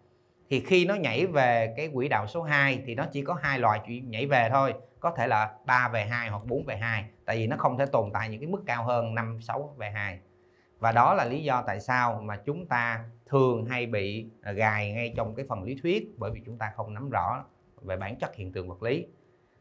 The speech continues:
À, mời các em, à, cùng theo dõi cái phần sửa của thầy. Thì đầu tiên là thầy sửa lại cho mình, đó là cái trạng thái cơ bản ứng với N bằng một, quỹ đạo K. Và trạng thái kích thích thứ ba ứng với lại quỹ đạo N lớn với chỉ số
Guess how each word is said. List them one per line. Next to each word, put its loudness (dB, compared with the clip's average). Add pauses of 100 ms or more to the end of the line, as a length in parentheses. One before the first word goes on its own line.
À, -6
mời 0
các -4
em, -6 (280)
à, -10
cùng -4
theo -4
dõi -6
cái -12
phần -6
sửa -8
của -10
thầy. -2 (840)
Thì -2
đầu 6
tiên 6
là -2
thầy -4
sửa -4
lại 0
cho 0
mình, -2
đó 0
là -2 (140)
cái -4
trạng 0
thái -2
cơ 2
bản 4
ứng -4
với -2
N -4
bằng 0
một, 0 (120)
quỹ -4
đạo -4
K. -6 (800)
Và 2
trạng -2
thái -2
kích -6
thích -6
thứ 0
ba 4
ứng -8
với -6
lại -6 (100)
quỹ -2
đạo -2 (100)
N -6
lớn 2
với -10
chỉ -10
số -6